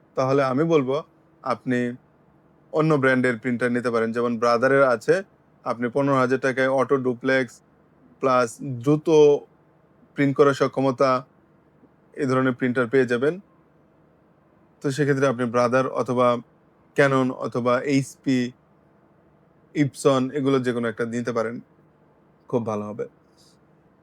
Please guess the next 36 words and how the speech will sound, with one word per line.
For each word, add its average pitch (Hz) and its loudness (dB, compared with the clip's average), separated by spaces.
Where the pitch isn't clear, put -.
আহ, 131 2
শেষ 156 -2
করার 190 8
আগে 165 6
আরেকটা 156 2
কথা 156 2
বলতে 127 0
চাই 123 -2
যে, 139 0
যদি, 151 -2
যদি 165 2
আপনার, 175 2
আহ, 135 0
অফিসিয়াল 175 2
কাজের 170 2
জন্য, 151 2
আহ, 127 0
লেজার 151 4
প্রিন্টার 160 -2
দরকার 156 6
হয়, 120 4
একটু 139 -6
ভালো 127 4
বাজেট 139 2
থাকে, 120 -2
তাহলে 165 2
আমি 143 2
বলবো 131 0
একটা 117 -2
ভালো 127 4
মানের 123 0
মেশিন 123 -2
নিতে 123 -2
পারেন। 139 -4
যেমন 127 2
আপনার 120 -2